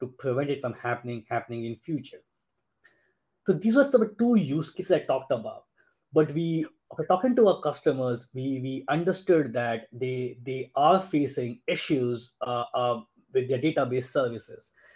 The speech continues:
And let's face it, database issues are complex. It's not easy to quickly understand if it's a missing index, you know, issue, or someone has just, like, locked your table. It takes a while.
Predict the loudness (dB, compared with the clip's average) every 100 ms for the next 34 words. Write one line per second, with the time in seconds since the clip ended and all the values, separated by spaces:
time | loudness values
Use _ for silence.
0 | _ 2 6 8 8 8 6 6 0 -8
1 | -8 0 4 6 8 8 6 -2 2 2
2 | 2 0 -2 -2 -2 -8 -10 -16 -20 -20
3 | _ _ _ _ -14 -2 2 2 0 -6
4 | -4 -6 -4 -8 -8 _ 0 0 0 0
5 | -2 -6 -8 -6 -4 -4 -6 -6 -8 -6
6 | -6 -6 -4 -2 0 2 0 0 -2 0
7 | 0 -2 -8 -18 -20 -18 -8 -4 -4 -4
8 | -6 -4 -4 -4 -6 -14 -20 _ -2 2
9 | 2 4 4 2 0 -2 -4 -4 -4 -4
10 | -4 -6 0 2 2 0 -2 -2 0 0
11 | -2 -10 _ _ _ _ -6 0 2 0
12 | 2 4 4 2